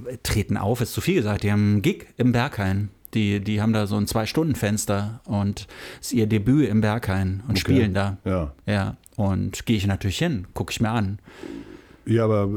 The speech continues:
Speaker 2: es gibt doch gar keine Gästeliste, oder
Speaker 1: Doch, es
Speaker 2: doch?
Speaker 1: gibt eine Gästeliste.
Speaker 2: Ach so, du kennst ja den Gästelistentürsteher, oder?
Speaker 1: Ich kenne
Speaker 2: War das nicht so?
Speaker 1: verschiedene Leute aus dem Berghain, du glaubst es ja gar nicht, ja. Aber D Js können natürlich, wenn sie da auftreten, haben sie auch eine Gästeliste, die natürlich begrenzt ist, ja. Ich
Speaker 2: Ach
Speaker 1: glaub,
Speaker 2: so,
Speaker 1: zehn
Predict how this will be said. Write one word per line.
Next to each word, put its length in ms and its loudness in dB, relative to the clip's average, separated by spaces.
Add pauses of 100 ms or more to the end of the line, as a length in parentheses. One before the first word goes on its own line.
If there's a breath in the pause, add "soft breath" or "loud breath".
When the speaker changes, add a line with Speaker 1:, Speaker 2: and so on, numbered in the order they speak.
(160)
Speaker 2:
es 80 -4
gibt 160 -4
doch 60 2
gar 100 0
keine 240 0
Gästeliste, 560 -2
oder 120 2
Speaker 1:
Doch, 60 -2
es 100 0
Speaker 2:
doch? 40 -6
Speaker 1:
gibt 180 -2
eine 80 0
Gästeliste. 460 0
Speaker 2:
Ach 140 2
so, 40 2
du 80 2
kennst 280 0
ja 60 2
den 120 2
Gästelistentürsteher, 1120 -2
oder? 240 -2
Speaker 1:
Ich 100 -4
kenne 180 0
Speaker 2:
War 60 4
das 120 0
nicht 120 0
so? 80 0
Speaker 1:
verschiedene 300 2
Leute 340 0
aus 100 -2
dem 120 2
Berghain, 460 0
du 80 2
glaubst 300 -2
es 80 -4
ja 100 0
gar 240 0
nicht, 380 -4 (100)
ja. 280 0 (640 loud breath)
Aber 480 2
D 220 2
Js 300 -2
können 160 4
natürlich, 420 2
wenn 120 4
sie 100 0
da 120 0
auftreten, 640 0
haben 140 2
sie 100 -2
auch 100 -2
eine 120 2
Gästeliste, 680 -2
die 120 4
natürlich 360 0
begrenzt 480 0
ist, 540 -6
ja. 340 0
Ich 120 -4
Speaker 2:
Ach 40 -2
Speaker 1:
glaub, 120 2
Speaker 2:
so, 60 2
Speaker 1:
zehn 80 6